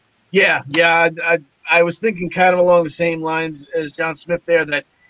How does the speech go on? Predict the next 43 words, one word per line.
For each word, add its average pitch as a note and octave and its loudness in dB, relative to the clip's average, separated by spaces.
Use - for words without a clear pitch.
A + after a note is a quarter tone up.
if E3+ -8
it's D#3 -4
not D#3 2
F F3 0
T F#3 -4
R, F3+ 4
uh, C3+ -2
you D#3+ -10
know, C3 -8
it E3 -8
might F3 0
be E3+ -4
the D#3+ -8
Bucks, E3 -2
whether D3+ -2
they D3 0
do D#3 -2
it, D3+ -4
uh, D3 -4
through D3 -10
mischievous C#3+ -6
means G#3 -2
or F#3 0
not. F3 2
But D3+ -6
then E3+ 4
I, D#3+ 2
I D#3+ 0
would D#3+ -6
then F#3+ 0
see E3+ 0
it D#3 -2
being D#3 -4
maybe E3+ 0
F E3+ 4
T E3+ 0
R E3 4
gets D3 -6
involved, D#3 0
costs G#3 -2
the E3 -12
Bucks D3+ -4
the - -20